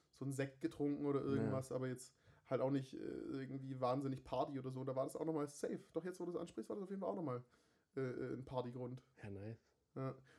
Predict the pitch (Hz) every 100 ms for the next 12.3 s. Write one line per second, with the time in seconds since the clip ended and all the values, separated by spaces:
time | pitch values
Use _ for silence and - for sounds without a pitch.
0 | - - 135 135 123 135 - 131 135 139
1 | 135 135 135 131 147 147 131 127 127 123
2 | 123 131 131 131 135 135 127 139 143 131
3 | - 139 147 - 135 131 127 139 - 131
4 | 131 147 110 101 104 - _ - - -
5 | - - - 175 160 170 156 170 165 175
6 | 175 120 120 117 131 156 - 117 120 151
7 | 139 139 143 147 - 165 143 135 131 -
8 | - 151 165 208 190 196 196 202 - 170
9 | 185 - 185 180 165 180 160 165 151 151
10 | 143 139 127 123 - 127 127 117 120 113
11 | 123 113 104 - - 139 120 - - 160
12 | 160 156